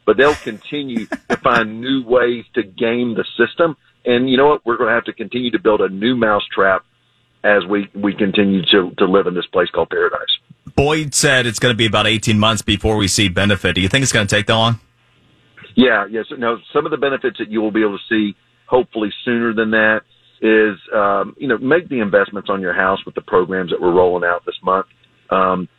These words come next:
Speaker 1: you will be able to make those, uh, in-, uh, investments on your house. Now, be patient because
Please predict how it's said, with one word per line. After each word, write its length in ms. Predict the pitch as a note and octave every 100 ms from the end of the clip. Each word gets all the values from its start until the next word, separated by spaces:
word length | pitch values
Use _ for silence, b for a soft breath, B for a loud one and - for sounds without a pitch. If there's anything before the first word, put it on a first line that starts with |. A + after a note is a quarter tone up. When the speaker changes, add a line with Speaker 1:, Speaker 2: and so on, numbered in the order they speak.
| -
Speaker 1:
you 200 | G#2 C3
will 160 | A#2+
be 120 | A2+
able 100 | A2+
to 80 | G#2
make 200 | G#2 G2+ F2
those, 580 | E2 A2+ A#2+ C3+ B2+ - _ _ _
uh, 180 | G2 G2 A2
in-, 200 | G#2 G#2
uh, 220 | G#2+ G#2
investments 560 | G#2 G2 A2+ - G#2+ -
on 160 | G#2+ G#2
your 100 | G#2
house. 200 | G2+ G2+
Now, 220 | G#2+ G2 _ F#2
be 100 | A#2+
patient 420 | B2 A#2 G#2+ C3 -
because 280 | - G2+